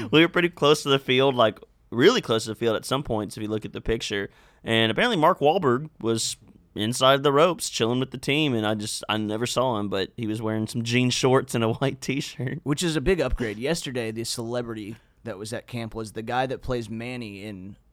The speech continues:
Speaker 2: Modern Family. So,
Speaker 1: Okay, so
Speaker 2: significant upgrade with Mark Wahlberg coming to camp. Um, Cowboys always have some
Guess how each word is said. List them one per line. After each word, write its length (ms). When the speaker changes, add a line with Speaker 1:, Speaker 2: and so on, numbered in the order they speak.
Speaker 2:
Modern 320
Family. 480
So, 220
Speaker 1:
Okay, 260
so 160
Speaker 2:
significant 420
upgrade 400
with 160
Mark 220
Wahlberg 500
coming 280
to 60
camp. 320
Um, 240
Cowboys 340
always 240
have 220
some 320